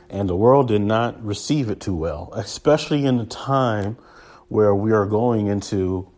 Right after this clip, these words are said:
respecting and protecting women. And so here is what the take was. The take was, you know, how dare,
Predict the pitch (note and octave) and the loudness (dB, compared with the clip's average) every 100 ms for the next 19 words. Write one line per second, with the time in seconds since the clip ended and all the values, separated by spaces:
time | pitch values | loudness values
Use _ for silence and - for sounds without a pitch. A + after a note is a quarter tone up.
0 | _ F#2 - - A2+ A2+ A2+ G2+ F#2 F#2+ | _ -10 -6 0 0 0 -2 -2 -4 -4
1 | - F#2 F#2 F2 F#2 E2 D2+ _ _ _ | -4 -4 -6 -4 -4 -6 -12 _ _ _
2 | - - - - G#2 A2+ G#2 G#2 D3 D3+ | -14 -10 -6 -4 0 2 2 2 6 8
3 | D3 B2 A#2+ A#2 - G2+ - F3+ G3 F2 | 8 6 2 2 0 -6 -2 -2 0 -4
4 | E2 D#2 A#2+ C3 - G2+ B2+ C#3 A#2 G#2 | -6 -8 -10 -8 -6 -2 2 2 2 2
5 | G2 G2 F#2+ - - - - - - - | 4 0 -2 -12 -20 -20 -20 -20 -16 -4
6 | F#2+ F2+ F2+ F2+ - - D#3 E3+ C#3 G#2 | -2 0 -2 -6 -10 2 4 4 2 2
7 | G#2+ A2+ G2+ F#2+ F#2+ | 4 4 2 0 -4